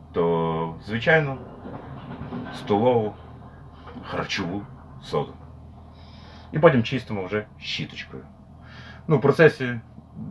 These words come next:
надіюсь, вам покажу, бо багато хто свіжий підписався з нових, і покажу в процесі, що далі і як буду робити, як буду відновлювати цей медичний інструмент. Так що на сьогодні поки що все.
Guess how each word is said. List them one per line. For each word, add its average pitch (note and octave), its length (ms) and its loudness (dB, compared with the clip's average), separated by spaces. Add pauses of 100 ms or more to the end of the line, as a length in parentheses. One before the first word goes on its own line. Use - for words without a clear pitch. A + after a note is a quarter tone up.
(260)
надіюсь, G2 380 -2
вам F2+ 140 2
покажу, G#2+ 460 -4 (300)
бо G2 220 0
багато F2+ 300 2
хто - 140 -12
свіжий D2+ 360 -6
підписався - 680 -4 (540)
з F2+ 100 -10
нових, F#2+ 260 -2 (360)
і D#2+ 160 -10 (200)
покажу F#2+ 320 -8
в F2+ 60 -14
процесі, - 540 -2 (380)
що E2+ 260 -6 (180)
далі D2 300 -2 (760)
і C2 80 -8
як C#2+ 200 -2 (180)
буду C#2 240 -8
робити, G2 360 -4 (320)
як C#2+ 200 -6
буду F2+ 240 -8 (680)
відновлювати G#2 760 6 (200)
цей D2+ 180 -4
медичний D2+ 460 -6 (260)
інструмент. C#2+ 500 -4 (840)
Так B2+ 140 12
що B2 140 2
на A2 100 6
сьогодні G2 260 2
поки F#2 160 -10
що C#3 140 -2
все. C#3 280 -2